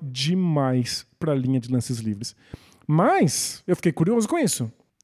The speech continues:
Será que eles conseguem ser um dos melhores ataques todos os tempos? Porque eles cobram lances livres mais, assim, numa, numa média histórica? E a resposta é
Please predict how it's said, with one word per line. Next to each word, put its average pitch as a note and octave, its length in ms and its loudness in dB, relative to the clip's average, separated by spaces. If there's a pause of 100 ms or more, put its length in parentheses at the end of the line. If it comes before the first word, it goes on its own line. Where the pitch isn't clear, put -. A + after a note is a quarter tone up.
(180)
Será F3 240 0
que E3 240 0
eles D#3+ 160 2
conseguem F3 420 0
ser E3 80 0
um E3+ 60 2
dos D3+ 80 0
melhores D#3+ 240 2
ataques D#3 320 -2
todos D3 240 0
os B2 120 -2
tempos? C#3+ 560 0 (460)
Porque D#3+ 260 0
eles E3 140 2
cobram D#3+ 240 0
lances D#3 240 0
livres D#3+ 640 -2
mais, D3 460 2
assim, E3 120 0
numa, E3 220 2
numa D#3 160 2
média D#3+ 240 0
histórica? D3+ 800 0 (360)
E F#3 440 2
a F3+ 100 2
resposta G3+ 640 0
é A#3 180 0